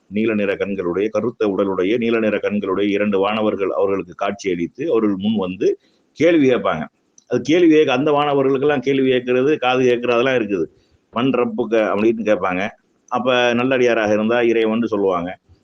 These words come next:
"மன் நபியுக்க?" அப்படின்னு கேட்பாங்க. அவங்க அதுக்கு சரியான பதில் சொல்லுவாங்க. இவங்க விளங்கி கொண்டு தான் அடுத்தடுத்த கேள்வி கேட்பாங்க.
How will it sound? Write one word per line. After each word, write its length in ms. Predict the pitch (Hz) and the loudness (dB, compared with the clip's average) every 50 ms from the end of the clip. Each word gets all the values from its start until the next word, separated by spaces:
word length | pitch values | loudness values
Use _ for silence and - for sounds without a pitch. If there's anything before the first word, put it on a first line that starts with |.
| _ _ _ _ | _ _ _ _
"மன் 220 | 110 123 139 139 | -4 -2 -2 0
நபியுக்க?" 420 | 131 120 123 127 131 131 120 113 117 | 0 0 0 0 0 0 0 0 0
அப்படின்னு 340 | 113 117 113 101 92 107 92 | 0 -2 -2 -2 -2 -2 -2
கேட்பாங்க. 380 | 90 92 87 87 92 101 117 123 - _ _ _ _ _ _ _ | -2 -4 -4 -4 -4 -6 -8 -10 -14 _ _ _ _ _ _ _
அவங்க 560 | - 127 135 135 135 131 127 123 123 120 117 117 | -4 0 0 2 2 2 2 0 0 0 0 0
அதுக்கு 260 | 120 135 127 127 - | 0 0 0 0 0
சரியான 340 | 123 123 135 135 143 143 123 | 0 0 0 0 0 0 0
பதில் 220 | 120 123 135 123 | 2 2 0 0
சொல்லுவாங்க. 340 | - 123 123 127 139 143 139 | 0 0 0 0 2 2 2
இவங்க 200 | 131 123 117 120 | 2 2 2 2
விளங்கி 240 | 127 139 147 151 143 | 2 2 0 -2 -2
கொண்டு 180 | 135 139 147 | -2 -2 0
தான் 100 | 165 147 | 0 0
அடுத்தடுத்த 300 | 135 131 143 143 135 131 | 0 0 -2 -2 -2 -4
கேள்வி 300 | 120 123 131 139 135 120 | -4 -2 0 2 2 2
கேட்பாங்க. 280 | 120 104 104 92 - | 2 2 0 -2 -4